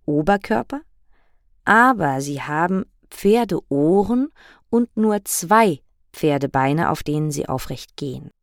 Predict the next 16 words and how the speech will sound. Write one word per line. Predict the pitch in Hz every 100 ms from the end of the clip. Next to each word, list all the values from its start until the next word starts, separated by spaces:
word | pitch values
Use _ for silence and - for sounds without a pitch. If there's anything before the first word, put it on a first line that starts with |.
| _ _ _ -
Auch | 226 247
der | 226
Hirtengott | 180 208 214 202 180 139 - -
Pan | - 131 151
schließt | 202 - 220 -
sich | 233
hier | - 240 -
an, | 277
der | 277
passt | 165 151 -
sehr | 135
gut | - 208
ins | - 226
Gefolge | - - 214 202
von | - 202
Dionysos. | 196 196 190 202 180 190